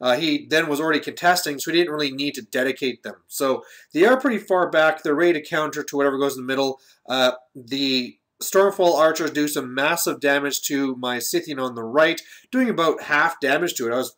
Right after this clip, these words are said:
pretty impressed of how much they did. And otherwise, that's pretty much it. So now I, I had to really decide, am I gonna go for scenario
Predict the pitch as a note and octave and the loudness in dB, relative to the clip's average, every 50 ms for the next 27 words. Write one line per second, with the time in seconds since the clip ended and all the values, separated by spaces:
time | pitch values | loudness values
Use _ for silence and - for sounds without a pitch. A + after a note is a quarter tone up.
0 | _ - - D3 D3 C#3+ C3 B2 C3 D3 D3+ D3 D3 - - B2+ A#2+ A#2+ - _ | _ -14 -8 -4 -2 -2 -2 -4 0 2 2 2 2 0 -6 -6 -6 -6 -12 _
1 | _ _ _ _ _ - D#3 D#3+ D#3 D3+ D3 C#3+ - C#3 C3 B2 A2+ D3+ D#3 C#3 | _ _ _ _ _ -2 -2 0 2 0 0 0 0 0 -2 0 2 2 2 2
2 | C3 - - _ _ _ _ _ - D3+ D#3+ D#3+ D#3 E3 G3 G#3+ A#3+ G#3+ G3+ G#3 | 2 0 -4 _ _ _ _ _ 0 2 2 2 4 4 4 4 4 4 6 6
3 | G3+ G3+ G#3 G3+ G3 F3 C3+ B2+ D#3 D#3+ E3+ E3 - - - - _ - - - | 8 8 8 6 4 0 0 2 4 4 4 4 0 -4 -6 -8 _ -14 -2 2
4 | G3 F#3+ F#3+ F3 D3 C#3+ C#3 C#3 C3+ C3 - - _ _ - D3+ B2+ G#2+ - - | 2 4 4 2 0 0 2 2 2 2 0 -4 _ _ -6 -4 -4 -4 -4 -10
5 | - - - - - C#3+ B2+ B2+ A#2+ A2+ - - - - _ C3 C3 D3+ E3 G3+ | -14 -14 -12 -10 -6 -2 -2 0 -2 -2 -6 -10 -20 -20 _ -4 0 2 2 4
6 | A#3 A3 G#3 G3 E3+ - - - D3 D3 F3 F3 E3+ D#3+ F#3 A#3 D4 C4 F#3+ E3+ | 4 4 4 4 2 0 -2 -4 -2 0 0 -2 0 2 2 4 4 4 2 0
7 | - - G3+ F#3 D#3 D3 D3 D3+ D3+ D3 E3+ E3+ E3 F#3 G#3+ A#3 - G#3 F3 - | 2 4 4 6 4 4 2 0 0 0 0 0 4 4 2 2 4 0 0 0
8 | - - C3+ B2+ A#2+ B2 B2+ C3+ D3+ F3 F3+ G3 G#3 A#3 C#4 C#4 - | 0 -2 -4 -4 -4 -4 -2 0 2 2 2 4 4 2 2 0 -4